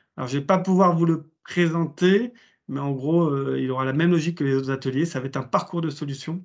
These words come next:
sur lequel vous allez pouvoir échanger pour mettre en commun, euh, des solutions pour réduire la facture énergétique. Donc, ça veut dire chauffage, eau chaude sanitaire, électricité, et cetera. Et également une partie transport. On a, euh,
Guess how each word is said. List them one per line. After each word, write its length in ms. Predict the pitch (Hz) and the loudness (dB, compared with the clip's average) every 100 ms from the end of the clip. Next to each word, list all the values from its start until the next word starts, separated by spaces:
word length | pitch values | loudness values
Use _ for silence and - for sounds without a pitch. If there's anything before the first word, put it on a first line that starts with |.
| _ _ _ _ _ | _ _ _ _ _
sur 100 | - | -10
lequel 200 | 139 170 | -6 -4
vous 160 | 156 143 | -2 -2
allez 140 | 135 | -2
pouvoir 280 | 135 143 139 | -2 -4 -2
échanger 440 | 135 139 127 147 | -2 -2 -2 -2
pour 180 | 147 135 | -2 -4
mettre 320 | 131 139 139 | -2 -2 -4
en 60 | 131 | -6
commun, 520 | - 127 135 147 156 - | -4 0 2 2 -2 -6
euh, 280 | 135 123 123 | -6 -4 -6
des 100 | 131 | -6
solutions 480 | - 123 - 165 165 _ _ - _ _ | -4 -4 -2 -4 -6 _ _ -20 _ _
pour 100 | 147 | -2
réduire 260 | 147 147 160 | 0 2 2
la 80 | |
facture 320 | 143 151 147 143 | 2 -2 0 0
énergétique. 520 | 135 123 123 165 - _ _ _ _ _ _ _ - | 0 -2 -6 -10 -12 _ _ _ _ _ _ _ -6
Donc, 120 | 135 | 0
ça 100 | 147 | 0
veut 60 | |
dire 140 | 135 131 | 0 -2
chauffage, 640 | - 139 139 143 143 - _ _ _ - | 0 0 2 2 0 -4 _ _ _ -2
eau 100 | 151 | -2
chaude 180 | 139 143 | 0 -2
sanitaire, 640 | 135 131 123 135 143 143 _ | -2 -2 -2 -2 -2 -6 _
électricité, 760 | 139 131 - 131 - - 127 - | -6 -4 -6 -12 -10 -8 -8 -8
et 60 | - | -10
cetera. 420 | 135 123 - - _ _ _ | -8 -8 -8 -12 _ _ _
Et 80 | 156 | 2
également 300 | 147 147 156 | 4 4 2
une 80 | 143 | 0
partie 240 | 135 - | -4 -6
transport. 500 | - 131 - 127 - _ _ _ - _ _ _ - | -10 -10 -10 -14 -16 _ _ _ -20 _ _ _ -6
On 140 | 139 | 0
a, 380 | 160 170 170 - | 4 6 4 0
euh, 440 | 139 131 131 127 | -4 -2 -4 -6